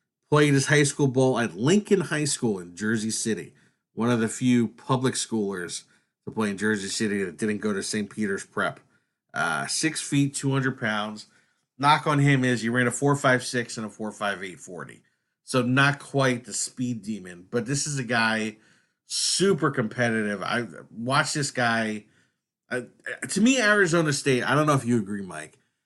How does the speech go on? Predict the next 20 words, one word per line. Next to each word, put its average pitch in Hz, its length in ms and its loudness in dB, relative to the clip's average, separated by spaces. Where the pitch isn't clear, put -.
Obviously, 139 420 4
this 127 260 2
year 123 80 6
was 117 160 2
a 110 60 0
little 101 160 0
different. 101 400 -6
Arizona 156 520 4
State 135 280 2
is 101 240 -4
always 127 480 4
that 117 180 2
team 107 540 -4
that 104 160 -4
plays 107 500 -2
late 113 380 0
night, 101 440 -4
Fox 120 400 0
Sports 120 460 -2
One 90 520 -6